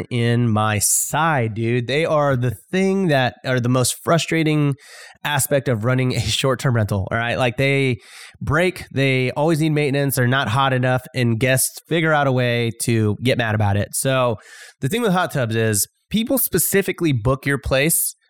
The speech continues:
because it has a hot tub or not. So if you don't have a hot tub, you are leaving money on the table, most certainly guaranteed, especially in the Smokies. And so when you look at some of the data,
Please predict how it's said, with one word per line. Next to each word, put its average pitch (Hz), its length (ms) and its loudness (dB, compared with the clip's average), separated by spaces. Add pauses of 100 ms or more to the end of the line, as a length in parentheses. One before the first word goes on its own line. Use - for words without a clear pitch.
(120)
because 127 380 -2
it 123 80 2
has 110 220 0
a 104 60 0
hot 117 220 0
tub 147 200 2
or 113 80 2
not. 101 240 0 (220)
So 131 80 0
if 131 40 0
you 185 80 0
don't 214 100 2
have 202 120 0
a 170 60 2
hot 160 200 0
tub, 147 280 0 (360)
you 135 120 2
are 139 60 2 (240)
leaving 160 440 0
money 143 180 0
on 131 120 0
the 117 80 0
table, 117 480 0 (100)
most 123 240 0
certainly 139 320 0
guaranteed, 110 640 0 (200)
especially 165 360 0
in 139 80 2
the 123 200 0
Smokies. 110 560 0 (440)
And 131 120 0
so 139 440 0 (220)
when 143 180 0
you 156 80 4
look 175 160 0
at 180 100 0
some 180 140 0
of 160 60 0
the 135 60 2
data, 120 520 2